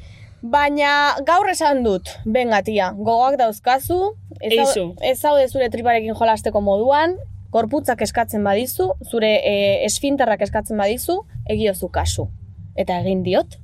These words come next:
Speaker 1: bai, egin dio dala.
Speaker 2: Bai, itzezu eta larri, igual.
Speaker 1: <laughs> Sartu naiz komunean, malen hor espilutan, oian eatean, egin dut, esan dut, neskak, estreñituta nago, perfecto, egin dut, atera naiz, itxi dut atea, eta esan dut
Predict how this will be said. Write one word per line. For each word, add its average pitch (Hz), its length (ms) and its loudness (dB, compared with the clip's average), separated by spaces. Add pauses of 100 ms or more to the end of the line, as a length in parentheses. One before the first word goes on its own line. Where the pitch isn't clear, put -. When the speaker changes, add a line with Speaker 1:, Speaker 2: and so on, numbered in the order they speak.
(100)
Speaker 1:
bai, 196 240 2
egin 247 240 0
dio 262 180 2
dala. 285 200 4 (180)
Speaker 2:
Bai, 233 220 2
itzezu 277 260 0
eta 247 160 -2
larri, 233 320 0
igual. 214 320 -4
Speaker 1:
<laughs> 587 840 0
Sartu 294 340 0
naiz 285 200 2
komunean, 262 400 2
malen 233 280 2
hor 233 140 4
espilutan, 226 500 0 (300)
oian 262 320 2
eatean, 254 480 2 (240)
egin 247 340 2
dut, 277 280 2 (360)
esan 233 260 2
dut, 226 180 -2
neskak, 262 580 0
estreñituta 269 540 0
nago, 208 320 4 (100)
perfecto, 190 460 0
egin 202 320 0
dut, 330 260 0 (380)
atera 220 320 2
naiz, 262 260 0
itxi 226 320 -4
dut 240 160 -2
atea, 269 380 2 (240)
eta 190 160 -2
esan 190 320 -2
dut 170 260 -4